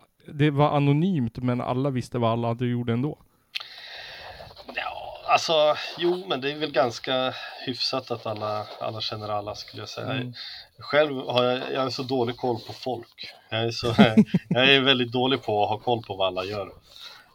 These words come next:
Speaker 2: Eh,
Speaker 1: Mm.
Speaker 2: så att jag känner mig väl inte så supermycket del i det där, utan man känner igen folk. Ja, ja, den där snubben gick en klass över mig eller sådär, liksom.
Speaker 1: Ja, förstår, förstår.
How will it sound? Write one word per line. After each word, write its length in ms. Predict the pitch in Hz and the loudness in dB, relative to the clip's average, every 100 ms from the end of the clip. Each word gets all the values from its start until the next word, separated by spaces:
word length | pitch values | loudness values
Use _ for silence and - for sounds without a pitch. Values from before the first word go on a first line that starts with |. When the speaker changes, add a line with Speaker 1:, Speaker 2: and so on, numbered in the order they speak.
| - | -6
Speaker 2:
Eh, 340 | 110 101 101 101 | 0 2 2 2
Speaker 1:
Mm. 160 | 104 | -2
Speaker 2:
så 220 | - - | -4 -2
att 140 | 110 - | 0 2
jag 520 | 123 127 123 123 117 | 4 4 4 2 2
känner 300 | - 113 110 | 2 0 -2
mig 140 | 107 | -4
väl 120 | 101 104 | -4 -6
inte 240 | 101 107 | -8 -12
så 180 | - 110 - - - - - | -12 -14 -16 -16 -12 -10 -6
supermycket 1200 | 117 101 _ 107 101 98 98 101 117 117 - 104 92 _ _ _ _ _ | -6 -6 _ -8 -6 -6 -8 -8 -8 -8 -10 -12 -12 _ _ _ _ _
del 320 | 123 120 107 104 | -4 -2 -2 -6
i 40 | |
det 180 | 104 101 | -8 -8
där, 320 | 107 - - - | -8 -8 -10 -14
utan 200 | - 110 | -8 -4
man 120 | 110 | -2
känner 240 | 147 127 | 0 0
igen 200 | 113 117 | 4 4
folk. 200 | - 247 - | 6 4 4
Ja, 220 | 117 120 | 0 2
ja, 200 | 104 101 _ - - _ _ | 0 -4 _ -20 -20 _ _
den 100 | 117 | -2
där 120 | 120 | -2
snubben 380 | 113 113 101 104 | -2 -4 -6 -8
gick 260 | 104 - - | -10 -10 -8
en 120 | 98 | -4
klass 260 | 101 98 101 | -2 -2 -4
över 220 | 92 92 | -6 -6
mig 320 | 92 92 95 | -8 -8 -12
eller 200 | 95 - | -14 -16
sådär, 260 | - - - | -18 -18 -20
liksom. 220 | - - - - | -20 -20 -20 -10
Speaker 1:
Ja, 280 | 113 113 104 - _ - | -4 -2 -4 -10 _ -16
förstår, 240 | 120 127 | -14 -12
förstår. 180 | 117 | -12